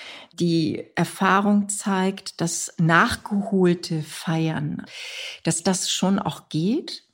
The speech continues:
aber dass es in der Tat ein ganz anderer Kasus ist. Und ich würde mich immer dafür einsetzen, dass so viel wie möglich geht.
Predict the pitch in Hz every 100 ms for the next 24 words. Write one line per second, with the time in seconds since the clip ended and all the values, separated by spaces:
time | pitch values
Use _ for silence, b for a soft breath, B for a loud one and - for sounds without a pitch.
0 | b b b b b 180 180 185 185 -
1 | 180 175 175 - 196 202 202 175 175 170
2 | - 175 196 196 175 180 175 - 196 190
3 | - - - - - - _ _ _ _
4 | _ B B B B B B 185 180 -
5 | 180 - 175 185 180 175 - 202 196 185
6 | 180 196 - 165 190 196 202 - - 208
7 | 220 220 - _ _ - 151 - 165 -
8 | 208 202 180 170 170 160 - 165 151 151
9 | -